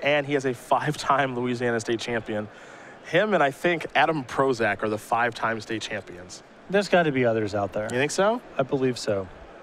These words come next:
Speaker 1: Adam might be a six ball, actually. I'm not sure. He might be watching, be able to chime in at home. He's got a lot of Arizona State championships
Speaker 2: Mm-hmm.
Speaker 1: <laughs> to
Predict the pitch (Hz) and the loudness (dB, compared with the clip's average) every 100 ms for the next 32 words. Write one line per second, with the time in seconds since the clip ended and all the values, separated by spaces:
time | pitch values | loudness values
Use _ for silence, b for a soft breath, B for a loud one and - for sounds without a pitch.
0 | - - - - - - 208 330 156 160 | -20 -20 -20 -20 -8 2 4 4 4 2
1 | - 123 - - - 143 - - 107 101 | 2 0 0 -4 0 -2 -2 -2 0 2
2 | 101 101 - - 107 131 151 131 - 110 | 0 -2 -2 -2 0 2 0 0 -2 0
3 | 101 - B - - - - 160 190 185 | -2 -4 B -20 -20 -20 -8 2 4 4
4 | 143 123 117 110 120 127 113 110 127 110 | 4 4 4 2 0 0 0 0 0 0
5 | 110 104 110 101 160 208 196 180 170 151 | -2 -4 -4 -2 0 2 4 4 6 8
6 | 151 156 139 131 135 135 139 123 123 - | 8 8 4 2 2 2 -2 0 -2 0
7 | 117 - 120 - - - 143 123 139 - | 0 0 -2 -2 -2 -4 -4 -2 -4 0
8 | 170 - 165 | 0 2 2